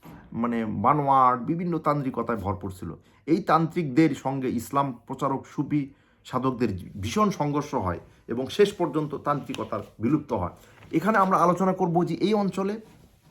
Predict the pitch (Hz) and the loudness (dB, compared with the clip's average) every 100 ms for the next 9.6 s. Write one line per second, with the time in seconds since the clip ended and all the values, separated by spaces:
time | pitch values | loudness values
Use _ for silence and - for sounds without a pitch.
0 | - 104 139 131 123 165 170 160 165 139 | -8 0 2 2 2 4 4 4 4 6
1 | 151 156 165 160 - - 120 139 139 127 | 4 2 -4 -8 -4 0 0 0 -2 -4
2 | 120 - - _ - - 170 202 202 185 | -6 -8 -12 _ -18 -6 0 2 2 0
3 | 143 151 - - - - 202 - _ _ | -4 -4 -2 -4 -6 -10 -10 -12 _ _
4 | _ _ _ _ _ _ _ - 120 156 | _ _ _ _ _ _ _ -4 2 2
5 | 151 - 247 - 175 143 120 92 - _ | 0 -2 -2 2 2 2 -2 -4 -8 _
6 | _ _ - 131 147 170 160 156 156 110 | _ _ 0 0 2 0 2 0 0 -4
7 | - _ - 107 147 147 147 165 170 165 | -12 _ -6 0 2 2 2 4 6 4
8 | 151 226 - 135 123 120 113 - _ _ | 0 -2 -2 -6 -6 -4 -6 -10 _ _
9 | - 113 110 104 - | -8 -4 -4 -6 -8